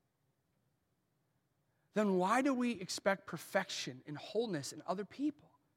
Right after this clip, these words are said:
I think if we paid attention more to what God's doing in my life, I would be less, I would, the less aware and the less consumed I would be by what he's yet to do in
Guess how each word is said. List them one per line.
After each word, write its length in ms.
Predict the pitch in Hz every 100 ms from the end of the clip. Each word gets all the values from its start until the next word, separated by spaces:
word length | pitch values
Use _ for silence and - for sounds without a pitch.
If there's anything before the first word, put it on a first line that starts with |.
| _ _ _ _ _ _ _ _ _ _ _ _ _ _ _ -
I 100 | 269
think 260 | 277 320 -
if 160 | 175
we 680 | 160 170 202 233 254 262 262 _ -
paid 180 | 208 196
attention 500 | - 190 185 185 151
more 560 | 156 180 175 139 120 - _ _ _ _ _ _ _ _ _
to 80 | 185
what 120 | 165
God's 360 | 170 190 233 165
doing 280 | 170 202 180
in 160 | 156
my 200 | 151 170
life, 320 | 165 117 110 - - _ _ _ _ _ _ _ _ _ _ _ _ _ _ _ -
I 240 | 165 214 262
would 220 | 262 170
be 320 | 170 123 127 _ _ _ _ _ _ _ -
less, 340 | 165 190 - 220 180
I 100 | 170
would, 160 | 196 190 175 175
the 120 | 180
less 280 | 165 226 -
aware 340 | 196 180 165
and 120 | 135
the 60 | 156
less 200 | 160 175
consumed 440 | 185 165 214 208 170
I 100 | 151
would 260 | 151 165
be 160 | 156 143
by 280 | 120 147 143
what 360 | 135 165 180 -
he's 300 | 180 160 131
yet 280 | 156 175 -
to 80 | 147
do 380 | 135 156 151
in 100 | 117